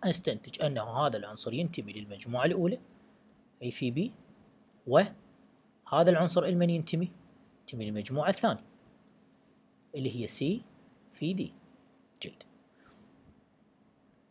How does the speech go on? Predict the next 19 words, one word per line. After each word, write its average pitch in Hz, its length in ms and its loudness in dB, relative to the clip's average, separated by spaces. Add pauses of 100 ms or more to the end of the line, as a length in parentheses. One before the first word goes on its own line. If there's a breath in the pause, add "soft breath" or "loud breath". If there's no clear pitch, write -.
(340)
خليني 127 380 -6
أسوي 131 240 -4
لك 139 140 -2
أقواس 123 440 -2
هيجي 156 160 -4
حتى 160 300 -2
تفرق. - 460 -8 (1000)
زين. 110 220 -12 (420 loud breath)
إكس 160 280 2
واي 202 220 6
ينتمي 190 440 4
للأي 196 260 4
في 208 260 2
بي، 196 320 2 (600)
شنو 269 300 2
معناها؟ 151 640 4 (1900 loud breath)
معناها 135 580 2
أنه 190 500 2 (100)
الإكس 151 720 2